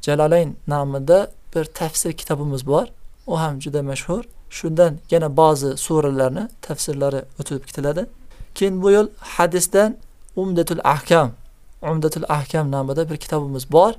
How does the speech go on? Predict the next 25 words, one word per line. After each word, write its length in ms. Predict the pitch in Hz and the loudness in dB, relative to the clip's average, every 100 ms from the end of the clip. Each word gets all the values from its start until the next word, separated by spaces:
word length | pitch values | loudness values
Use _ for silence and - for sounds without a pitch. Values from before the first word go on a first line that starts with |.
| - - - | -10 -20 -16
Muttafaqun 460 | - 165 165 156 - | -4 0 0 -2 -2
alayh, 300 | 151 147 110 - - | 2 2 0 -6 -12
ya'ni 220 | - 131 127 | -8 -6 -6
Buxoriy, 360 | 135 151 147 | -4 -2 -2
Muslimdan 420 | 143 - 139 139 127 | -4 -6 -4 -4 0
rivoyat 260 | 143 139 - | 2 2 0
qilingan 260 | 131 131 165 | -6 -4 -2
sahih 280 | - 156 135 | -2 -2 -2
hadislar. 440 | 135 131 127 156 - - - - | -4 -4 -2 -4 -4 -14 -20 -14
Shunlardan 680 | - 170 165 160 151 175 254 - | -4 -2 2 2 2 0 -2 -8
ikki 200 | - 202 | -6 -2
yuz 160 | 170 | -2
ta 240 | - 170 269 - | 2 2 0 -2
ahkam 360 | 151 - 180 160 | -4 2 2 2
hadislar 320 | 143 127 139 131 | -2 -4 -4 -2
bo'lar, 240 | 135 180 233 - | -2 -4 -6 -12
ikki 160 | 156 - | -10 -6
yuz 100 | 165 | -4
ta 200 | 151 127 | -4 -4
hadis 280 | 160 214 - | -6 -8 -10
yodlatiladi 500 | 147 139 120 113 123 - - - | -8 -8 -6 -6 -8 -18 -18 -16
shu 140 | - 139 | -6 -4
yil. 120 | 180 - - - | -4 -6 -12 -10
Keyin 280 | - 190 220 - - - - | 0 4 4 0 -12 -16 2
Al-Kitabat 640 | 180 175 - 180 180 202 | 4 4 2 4 6 4